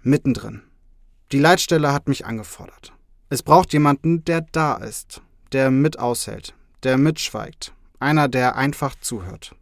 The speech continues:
Am Einsatzort sitzen wir zusammen, in der Küche.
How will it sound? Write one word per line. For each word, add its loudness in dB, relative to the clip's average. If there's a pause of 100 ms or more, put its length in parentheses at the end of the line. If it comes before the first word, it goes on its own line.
(880)
Am 0
Einsatzort 0 (180)
sitzen -2
wir -4
zusammen, -10 (400)
in -2
der 0
Küche. -14